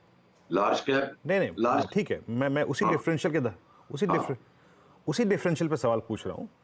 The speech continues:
Speaker 2: अब
Speaker 1: हम्म।
Speaker 2: Nifty आईटी में शॉर्ट कवरिंग है, large cap आईटी में ज़्यादा शॉर्ट कवरिंग है। आप tech Mahindra को देखिए सुबह से, इसमें कोई
Speaker 1: हाँ।
Speaker 2: meaningful आपको trade करने लायक कुछ लग रहा है क्या लार्ज cap और मिड cap आईटी में?
Speaker 1: हाँ, अब आईटी stocks में जो हमने डेढ़ दो महीने सावधानी रखी कि लेंगे ही नहीं,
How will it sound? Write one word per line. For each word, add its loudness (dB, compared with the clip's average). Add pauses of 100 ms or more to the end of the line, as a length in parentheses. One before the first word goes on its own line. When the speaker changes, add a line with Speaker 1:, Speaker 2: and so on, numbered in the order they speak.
(580)
Speaker 2:
अब 2
Speaker 1:
हम्म। 4
Speaker 2:
Nifty 2
आईटी 2
में 0
शॉर्ट 0
कवरिंग 0
है, 2
large 2
cap 2
आईटी 0
में -2
ज़्यादा 4
शॉर्ट -2
कवरिंग 0
है। 2
आप -2
tech 0
Mahindra 2
को 2
देखिए -2
सुबह -10
से, -14 (880)
इसमें 2
कोई 4
Speaker 1:
हाँ। 6
Speaker 2:
meaningful 4
आपको 2 (180)
trade 2
करने 2
लायक 0
कुछ -4
लग 0
रहा 0
है 0
क्या -10
लार्ज -2
cap 0
और 4
मिड 0
cap 0
आईटी -2
में? -12
Speaker 1:
हाँ, 4
अब 2
आईटी 2
stocks 0
में 4
जो 2
हमने 4
डेढ़ 4
दो 4
महीने 2
सावधानी 2
रखी -4
कि -4
लेंगे 2
ही 2
नहीं, 0